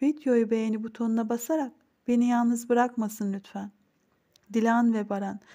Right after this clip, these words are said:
yaşananlar nedeniyle birazcık tartışacak. Ama Baran daha sonrasında Dilan'ı sakinleştirmeyi başaracak. Hasan yine telefonda konuşuyor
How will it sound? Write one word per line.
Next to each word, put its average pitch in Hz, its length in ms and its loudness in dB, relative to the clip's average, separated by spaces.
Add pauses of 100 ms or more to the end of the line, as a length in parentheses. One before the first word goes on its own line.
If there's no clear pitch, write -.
(160)
yaşananlar 277 680 4
nedeniyle 277 800 2
birazcık 294 520 0
tartışacak. 269 760 2 (1800)
Ama 202 360 -2 (260)
Baran 285 440 2
daha 302 240 2
sonrasında 214 1000 -2 (260)
Dilan'ı 196 400 -2
sakinleştirmeyi 262 1160 0
başaracak. 240 800 -2 (580)
Hasan 214 480 -2 (360)
yine 302 260 6
telefonda 240 640 4
konuşuyor 240 680 0